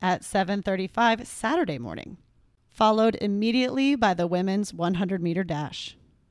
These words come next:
Then we'll switch to the sprints in the pool with the men's fifty meter freestyle and the women's fifty meter freestyle.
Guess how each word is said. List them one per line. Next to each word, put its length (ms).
Then 320
we'll 160
switch 500
to 100
the 100
sprints 460
in 160
the 80
pool 440
with 180
the 200
men's 400
fifty 380
meter 260
freestyle 640
and 200
the 80
women's 440
fifty 320
meter 240
freestyle. 640